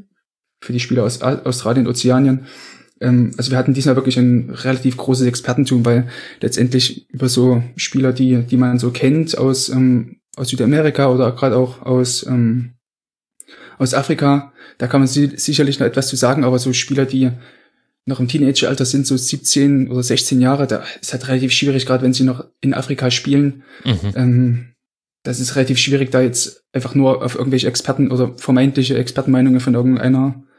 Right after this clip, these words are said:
Speaker 1: ähm, Seite darauf zu vertrauen. Da haben wir uns halt wirklich versucht, da Leute ran ins Boot zu holen, die wirklich auch Ahnung davon haben.
Speaker 2: Also war's diesmal dann auch ein bisschen weniger auf eigenem Videostudium basierend. So hatte ich's ja noch beim letzten Mal verstanden, dass ihr da über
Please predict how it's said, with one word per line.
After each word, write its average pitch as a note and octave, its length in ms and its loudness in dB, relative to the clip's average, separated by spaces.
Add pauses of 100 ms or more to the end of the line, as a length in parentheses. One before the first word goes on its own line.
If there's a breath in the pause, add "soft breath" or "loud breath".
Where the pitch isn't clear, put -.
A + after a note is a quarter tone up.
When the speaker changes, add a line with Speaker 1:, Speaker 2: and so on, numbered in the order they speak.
(380 soft breath)
Speaker 1:
ähm, B2 380 2
Seite B2 300 0
darauf A#2+ 280 0
zu B2 120 -4
vertrauen. B2 340 0
Da A#2+ 80 0
haben B2 80 4
wir B2+ 40 4
uns B2 120 -2
halt A#2+ 140 0
wirklich B2 280 -2
versucht, B2+ 400 -2
da B2 300 0 (320 loud breath)
Leute B2 500 0 (220)
ran B2+ 240 -2
ins B2+ 260 -4
Boot C#3+ 200 0
zu B2+ 160 0
holen, B2+ 160 2
die A#2+ 120 0
wirklich B2+ 240 -2
auch B2 100 -6 (200)
Ahnung B2 300 0
davon B2 240 -4
haben. A#2 320 -4 (1300 soft breath)
Speaker 2:
Also G#2+ 360 -2
war's A2 400 -2
diesmal B2 340 0
dann A#2 160 0
auch G#2 140 -6
ein A#2+ 60 2
bisschen A#2 300 0
weniger A2+ 420 2
auf G2+ 200 0
eigenem A#2+ 380 0
Videostudium A#2+ 960 -2
basierend. B2 480 0
So A#2 100 0
hatte A2+ 160 0
ich's - 80 -4
ja A2+ 100 2
noch A2 120 0
beim G2 240 -2
letzten C3 300 -2
Mal B2+ 120 2
verstanden, A#2+ 460 0
dass G#2+ 140 -2
ihr A2+ 80 -2
da G2+ 180 0
über G2+ 220 0